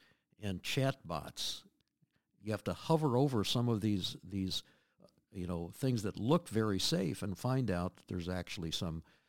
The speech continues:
neck, you know, things out there that are, are, could cause you harm.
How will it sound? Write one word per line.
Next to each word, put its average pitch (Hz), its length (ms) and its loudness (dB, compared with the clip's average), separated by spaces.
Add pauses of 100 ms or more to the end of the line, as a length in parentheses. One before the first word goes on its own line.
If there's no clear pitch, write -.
(520)
neck, 101 200 -4 (440)
you 104 60 -6
know, 90 100 -2
things 101 340 0
out 98 220 0
there 87 240 -2
that 87 180 -4
are, 85 220 -2
are, 90 140 -8 (100)
could - 140 -6
cause 85 260 -2
you 95 100 0
harm. 82 380 -4